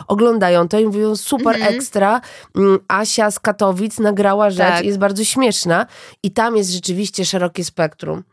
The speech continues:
Speaker 1: To, co, to, dla mnie to jest jednocześnie niebo i piekło jakieś kompletne, jeżeli
Speaker 2: Tak.
Speaker 1: chodzi o możliwości i o piekielność tego, mm, narzędzia,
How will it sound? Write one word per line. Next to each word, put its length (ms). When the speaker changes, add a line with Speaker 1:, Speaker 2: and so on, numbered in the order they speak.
Speaker 1:
To, 140
co, 120
to, 80
dla 220
mnie 160
to 80
jest 200
jednocześnie 680
niebo 440
i 100
piekło 480
jakieś 300
kompletne, 680
jeżeli 200
Speaker 2:
Tak. 80
Speaker 1:
chodzi 160
o 40
możliwości 920
i 80
o 60
piekielność 720
tego, 500
mm, 380
narzędzia, 640